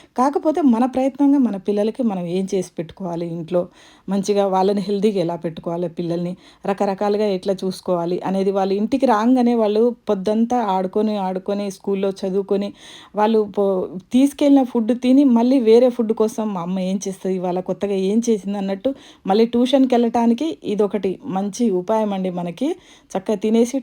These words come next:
ట్యూషన్కి వెళ్ళండి అంటే వాళ్ళు సరదాగా ఉంటారు కదా, మంచిగా నచ్చిన టిఫిన్ పెట్టింది కదా అన్నట్టుగా. చూడండి అవి ఎలా వేగాయో. పిల్లలకు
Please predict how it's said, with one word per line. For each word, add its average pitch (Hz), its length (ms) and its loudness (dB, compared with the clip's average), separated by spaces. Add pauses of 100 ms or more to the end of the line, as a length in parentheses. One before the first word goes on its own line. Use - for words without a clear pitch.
ట్యూషన్కి 220 380 -2
వెళ్ళండి 196 340 -2
అంటే 196 180 -8 (320)
వాళ్ళు 202 180 0 (100)
సరదాగా 226 400 0
ఉంటారు 220 280 0
కదా, 214 240 -2
మంచిగా 202 300 -6
నచ్చిన 196 320 -4
టిఫిన్ 196 260 -6
పెట్టింది 190 340 -4
కదా 190 160 -4
అన్నట్టుగా. 190 320 -6 (600)
చూడండి 196 360 -2 (280)
అవి 175 180 -4
ఎలా 202 140 -2 (100)
వేగాయో. 190 420 -2 (680)
పిల్లలకు 262 420 4